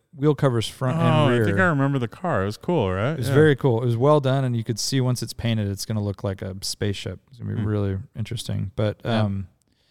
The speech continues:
Speaker 1: yeah, as far as, like, another car that would work with
Speaker 2: I could
Speaker 1: this,
Speaker 2: see, like, a Corvette or something, like a C four
Speaker 1: Whoa.
Speaker 2: Corvette, like,
Speaker 1: 'Cause they're
Speaker 2: Bonneville
Speaker 1: kinda, like,
Speaker 2: style, 'cause they have the very
Speaker 1: slab.
Speaker 2: disky wheels too. They're
Speaker 1: Yeah.
Speaker 2: very slab. Yeah.
Speaker 1: Wow, that'd be, that'd be pretty rad. Yeah.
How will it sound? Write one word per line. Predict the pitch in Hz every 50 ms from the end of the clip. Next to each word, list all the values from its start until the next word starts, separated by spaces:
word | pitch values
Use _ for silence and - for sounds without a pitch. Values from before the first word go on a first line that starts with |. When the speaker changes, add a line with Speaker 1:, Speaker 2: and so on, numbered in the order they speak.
| _ _ _ _ _ _ _
Speaker 1:
yeah, | - 117
as | 117 -
far | - 147 170
as, | 175 147 127
like, | 113
another | 107 107 110 117 113
car | - - 120 117 113
that | 107 - -
would | 143 113 113 104
work | 104 107 123 127 - -
with | 113 104
Speaker 2:
I | -
could | - 107 110
Speaker 1:
this, | 101 -
Speaker 2:
see, | - - 240 202
like, | 123 95 80 87
a | 82
Corvette | - - - 113 101 101 95 85 82 76 78 90 101 98 -
or | 104 107 92
something, | 101 113 104 92 107
like | 104 98 98 98
a | 95
C | - - 120 117
four | 104 104 131 127 117
Speaker 1:
Whoa. | 131 131
Speaker 2:
Corvette, | 117 110 107 101 101 104 113 127 120 90
like, | 113 107 98 92 - - - - _ _ _ _ _ _ _ _ _ _ -
Speaker 1:
'Cause | - 110 117
they're | 120 123
Speaker 2:
Bonneville | 120 135
Speaker 1:
kinda, | 127 123
like, | 120 143
Speaker 2:
style, | 139 135 131 120
'cause | 127 123
they | 139
have | 135 135
the | 131 127
very | 123 135 135
Speaker 1:
slab. | 120 123 135
Speaker 2:
disky | 127 127 127 120 - - 127 117
wheels | 110 107 110 113 113 117 113 113 117 113 -
too. | - - - 131 120 117 117
They're | 117 110 110
Speaker 1:
Yeah. | 107
Speaker 2:
very | 113 113 110
slab. | 101 - - - 98 98 101 101 104 107 107 101 107 101 - _
Yeah. | - 107 104 98 92 - - _ _ _ _ _ _ _ _ _ _ _
Speaker 1:
Wow, | - 107 104 101
that'd | 98 107 110 104
be, | 107 -
that'd | - 104 104 101
be | 104 104
pretty | 98 - 107 104
rad. | 101 101 98 101 101 107 107 101 - _ _ _
Yeah. | - 110 101 98 95 95